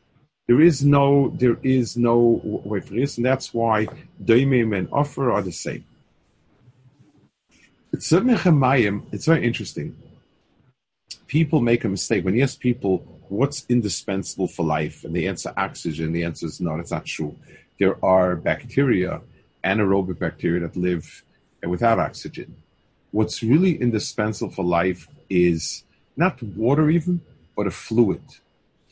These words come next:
In other words, if I take a rock, it can't be living because there's no flow inside. A rock has no flow inside it. So a solid can never be a living,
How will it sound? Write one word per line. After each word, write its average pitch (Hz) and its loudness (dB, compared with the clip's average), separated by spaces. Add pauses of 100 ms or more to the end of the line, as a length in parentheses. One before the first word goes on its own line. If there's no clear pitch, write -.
(180)
In 135 2
other 190 2
words, 135 -4 (220)
if 123 -2
I 131 2
take 170 0
a 123 0
rock, 104 -6 (280)
it - -10
can't 147 -2
be 123 -4
living 104 -2 (400)
because - -2 (100)
there's 117 0
no 135 2
flow 113 -2 (120)
inside. - -4 (880)
A 127 2
rock 139 2
has 110 -4
no 117 2
flow 123 0
inside 80 -6
it. - -20 (420)
So - -2
a 139 0
solid - 0
can 120 0
never 143 2
be 131 0
a 113 4
living, 113 0